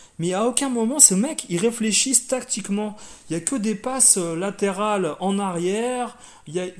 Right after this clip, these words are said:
il a fallu attendre que Fekir rentre dans le match pour qu'il y ait de l'animation au milieu de terrain. Il y avait rien du tout, quoi.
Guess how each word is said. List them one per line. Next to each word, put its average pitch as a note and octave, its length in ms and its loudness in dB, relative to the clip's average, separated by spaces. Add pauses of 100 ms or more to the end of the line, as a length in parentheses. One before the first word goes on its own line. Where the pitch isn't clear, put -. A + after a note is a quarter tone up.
il G3 140 -2
a G#3 40 0
fallu A3+ 260 -2
attendre B3 300 -4
que F3+ 100 -6
Fekir C4+ 540 -4
rentre G3 520 -4
dans E3 200 -6
le F3+ 60 -6
match C#4+ 400 -4 (420)
pour B3+ 240 -8
qu'il G#3+ 380 -4
y F#3 100 2
ait G3 40 6
de F#3+ 80 -2
l'animation G3+ 720 0
au - 20 0
milieu F#3+ 280 2
de F#3+ 60 -8
terrain. G#3+ 340 -4
Il F#3+ 60 -6
y D#3 60 -4
avait D#3+ 240 -4
rien B3 260 -4
du A#3+ 160 -6
tout, D#4 220 -4
quoi. D3 300 -6